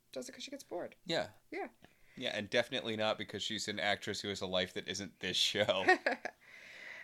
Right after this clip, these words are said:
Speaker 1: Uh, anyway, it turns out that she came because Piper wished for it.
Speaker 2: Yes, yes. She, she was called forth by the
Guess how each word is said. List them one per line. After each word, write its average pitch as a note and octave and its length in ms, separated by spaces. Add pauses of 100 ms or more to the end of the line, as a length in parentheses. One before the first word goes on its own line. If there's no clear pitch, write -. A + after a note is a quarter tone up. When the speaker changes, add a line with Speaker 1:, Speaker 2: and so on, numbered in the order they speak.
(160)
Speaker 1:
Uh, B3+ 380 (420)
anyway, C#4 260
it C4 60
turns D4 300
out B3+ 240
that A3+ 260
she A#3 500
came A#3+ 240
because A3 380
Piper F#3+ 340
wished F3+ 240
for C#3+ 220
it. - 240 (500)
Speaker 2:
Yes, - 600 (100)
yes. F#2+ 520
She, G#2+ 300
she G#2+ 220
was G2+ 180
called B2 380
forth A#2 400
by F#2+ 240
the G2 260